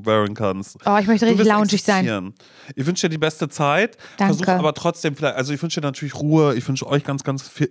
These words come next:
Speaker 1: viel Ruhe, aber ich würd's natürlich trotzdem schön finden, wenn da vielleicht die ein oder andere dänische Geschichte einmal ganz kurz irgendwie, äh, gesammelt
Speaker 2: Weißt, wo,
Speaker 1: wird,
Speaker 2: wo
Speaker 1: dass du
Speaker 2: soll die
Speaker 1: sagst
Speaker 2: passieren? Wo soll die geschehen?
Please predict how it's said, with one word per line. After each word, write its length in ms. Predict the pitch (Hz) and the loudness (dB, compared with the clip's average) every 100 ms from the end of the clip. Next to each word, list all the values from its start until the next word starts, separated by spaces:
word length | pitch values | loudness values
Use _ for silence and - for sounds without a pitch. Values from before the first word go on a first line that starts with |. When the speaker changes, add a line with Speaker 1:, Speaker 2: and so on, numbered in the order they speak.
| - | -4
Speaker 1:
viel 280 | - - 131 | -8 -2 0
Ruhe, 180 | 131 117 | 2 0
aber 140 | 120 | -2
ich 100 | 117 | -6
würd's 140 | 135 | -4
natürlich 300 | 131 123 131 | -4 -4 -6
trotzdem 260 | - 135 131 | -6 -6 -4
schön 240 | - 135 | 0 0
finden, 260 | 135 131 123 - - - | 0 -4 -4 -12 -16 -4
wenn 100 | 123 | -2
da 80 | 131 | 0
vielleicht 300 | 139 123 - | 0 -2 -2
die 100 | - | -2
ein 180 | 123 127 | -2 0
oder 260 | 117 117 | 0 0
andere 240 | 107 113 107 | -2 -2 0
dänische 380 | 110 113 113 110 | 0 0 -2 -4
Geschichte 420 | 107 113 - - | -6 -4 -4 -4
einmal 200 | 104 101 | -2 -2
ganz 220 | 101 98 | -4 -6
kurz 240 | 113 95 - | -8 -8 -6
irgendwie, 600 | 104 98 92 101 98 98 | -6 -6 -6 -4 0 0
äh, 260 | - 101 98 | 0 -2 -2
gesammelt 340 | 95 127 131 123 | -2 0 2 2
Speaker 2:
Weißt, 60 | 233 | 2
wo, 20 | |
Speaker 1:
wird, 160 | - | 2
Speaker 2:
wo 60 | 202 | 2
Speaker 1:
dass 80 | 240 | 4
du 60 | |
Speaker 2:
soll 120 | 247 262 | 4 4
die 80 | |
Speaker 1:
sagst 140 | 262 214 | 2 2
Speaker 2:
passieren? 460 | 226 - 370 392 233 | 2 2 2 4 4
Wo 40 | |
soll 140 | 254 | 4
die 80 | 240 | 4
geschehen? 760 | 233 - 269 370 220 165 196 | 2 2 0 2 0 0 -4